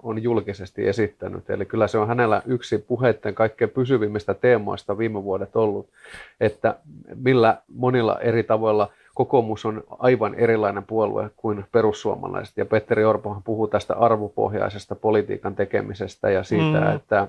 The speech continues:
Speaker 1: että ihmiskäsitys on, on puolueilla niin erilainen, ettei tällaista, ö, syvälle menevän yhteistyön mahdollisuutta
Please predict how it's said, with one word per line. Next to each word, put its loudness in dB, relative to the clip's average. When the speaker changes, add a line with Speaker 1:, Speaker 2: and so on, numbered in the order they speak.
Speaker 1:
että -2
ihmiskäsitys 0
on, -4
on -4
puolueilla 2
niin -2
erilainen, 0
ettei -6
tällaista, -4
ö, 4
syvälle 4
menevän -2
yhteistyön -2
mahdollisuutta -2